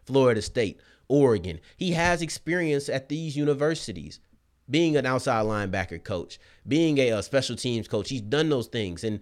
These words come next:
you look at Oregon, when he was the linebackers coach at Oregon, he was able to help that defense go from a hundred and twenty-sixth ranked to forty-sixth ranked in a matter of a year. I think it was twenty sixteen to twenty seventeen, if I'm not mistaken. He was only on that staff for one year.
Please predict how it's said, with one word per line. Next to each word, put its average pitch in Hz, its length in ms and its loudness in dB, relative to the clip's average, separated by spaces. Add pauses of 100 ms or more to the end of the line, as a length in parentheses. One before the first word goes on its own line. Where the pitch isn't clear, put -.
(140)
you 156 120 -4
look 202 120 4
at 143 80 4
Oregon, 120 540 0 (340)
when 117 160 0
he 226 60 4
was 277 160 2
the 151 320 -6 (180)
linebackers 165 560 0
coach 156 220 2
at - 100 -2
Oregon, 120 400 4 (220)
he 247 160 0
was 269 200 2
able 202 200 4
to 123 160 2
help 147 260 0
that 156 220 0
defense 127 340 -4
go 113 180 2
from 107 160 -4
a 87 120 -6
hundred 196 400 0
and 190 100 0
twenty-sixth 196 580 0
ranked 147 420 -4 (420)
to 117 120 -2
forty-sixth 196 1000 0
ranked 113 320 -4 (180)
in 127 120 -2
a 104 40 0
matter 151 380 2
of 139 120 0
a 127 60 -6
year. 123 360 -4
I - 180 -20
think 160 120 -2
it - 20 -2
was 127 100 -2
twenty 165 220 -4
sixteen 147 420 -4
to 123 80 -2
twenty 131 220 -2
seventeen, 90 580 -4
if - 100 -12
I'm 104 120 -4
not 90 160 -4
mistaken. 87 420 -8 (220)
He 156 100 0
was 185 100 2
only 190 220 4
on 165 120 4
that 143 140 2
staff 160 300 2
for 127 100 -4
one 120 220 -2
year. 107 240 -4